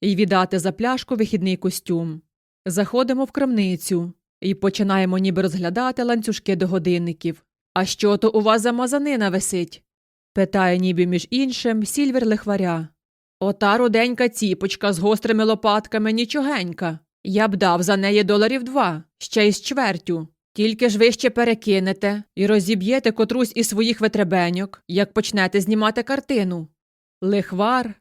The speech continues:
мовчки показуючи нам срібні ланцюжки, всміхнувся. «Цю картину»,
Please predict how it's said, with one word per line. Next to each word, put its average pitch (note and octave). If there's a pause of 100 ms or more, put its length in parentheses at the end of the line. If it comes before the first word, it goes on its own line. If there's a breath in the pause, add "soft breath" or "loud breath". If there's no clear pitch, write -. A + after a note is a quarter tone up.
(120)
мовчки G3
показуючи G3
нам F3+
срібні F#3
ланцюжки, F3+
всміхнувся. F3+ (500)
«Цю A3
картину», G3